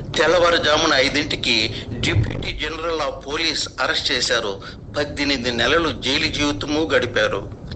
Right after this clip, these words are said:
గడిపి పద్నాలుగు రెండు రెండు వేల పద్నాలుగున బయటకొచ్చారు. వసంతం, అధ్యాయం ఐదు, పడిలేచిన కెరటం.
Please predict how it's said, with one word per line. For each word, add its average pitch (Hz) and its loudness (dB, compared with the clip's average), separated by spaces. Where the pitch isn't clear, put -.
గడిపి 107 0
పద్నాలుగు 170 4
రెండు 139 2
రెండు 135 2
వేల 139 4
పద్నాలుగున 123 2
బయటకొచ్చారు. 107 2
వసంతం, 117 2
అధ్యాయం 123 4
ఐదు, 113 2
పడిలేచిన 160 2
కెరటం. 117 0